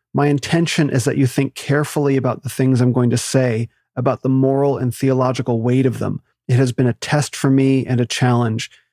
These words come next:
It's going to change the way I do evangelism,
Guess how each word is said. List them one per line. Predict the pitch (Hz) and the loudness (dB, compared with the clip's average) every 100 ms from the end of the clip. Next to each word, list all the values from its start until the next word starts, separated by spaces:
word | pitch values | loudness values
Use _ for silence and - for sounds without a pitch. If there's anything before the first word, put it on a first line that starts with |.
| _ | _
It's | 143 - | -8 0
going | 151 143 | 0 0
to | |
change | 127 - 156 160 160 | -2 0 2 2 0
the | 160 | 0
way | 151 143 | 2 0
I | |
do | 135 135 | 0 0
evangelism, | 131 127 127 123 127 120 123 120 | 2 2 2 4 2 2 2 2